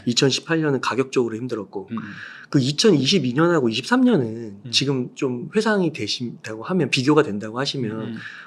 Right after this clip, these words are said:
Speaker 1: 어떠셨어요? 그때보다 좀 힘들으셨어요? 어떠셨어요?
Speaker 2: 어, 일단은 컨셉이 아니라 비슷해요. 제가 뭐 이천이십이 년 될 때도 이제 얘기했지만 막상 하락이 엄청 일어나는 해는, 그러니까 정신없어서 힘든 걸 잘 못 느껴요.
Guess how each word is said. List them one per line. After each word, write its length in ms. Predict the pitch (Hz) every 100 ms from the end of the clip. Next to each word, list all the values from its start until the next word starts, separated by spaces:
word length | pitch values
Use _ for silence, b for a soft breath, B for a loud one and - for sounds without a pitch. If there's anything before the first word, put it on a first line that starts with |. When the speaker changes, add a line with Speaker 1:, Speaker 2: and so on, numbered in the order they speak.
| B
Speaker 1:
어떠셨어요? 560 | 123 247 233 - 107 101
그때보다 460 | 139 208 196 139
좀 140 | 123 110
힘들으셨어요? 580 | 208 254 185 131 113
어떠셨어요? 560 | 101 - - - 101 127 - -
Speaker 2:
어, 460 | 131 135 139 - -
일단은 800 | 226 - - 311 311 247 - - _ _ _ -
컨셉이 460 | 247 254 262 208
아니라 400 | 110 113 139 156 _
비슷해요. 460 | 180 196 196 156 - - -
제가 260 | 127 117 107
뭐 80 |
이천이십이 720 | 123 131 160 127 123 156 127
년 340 | 135 147 139 127
될 180 | 107 -
때도 540 | 127 123 110 98 95
이제 300 | - 107 101
얘기했지만 600 | 110 110 - 113 120 101 B B B
막상 760 | - 127 - - 277 262 196 -
하락이 500 | - 277 294 285 202
엄청 340 | 190 175 175 214
일어나는 400 | 247 220 170 147
해는, 300 | 151 190 151 104 151
그러니까 100 | 151
정신없어서 680 | 151 156 156 262 160 135 156
힘든 180 | 269
걸 140 | 269 156
잘 120 | 120
못 100 | 117
느껴요. 420 | 170 - 98 101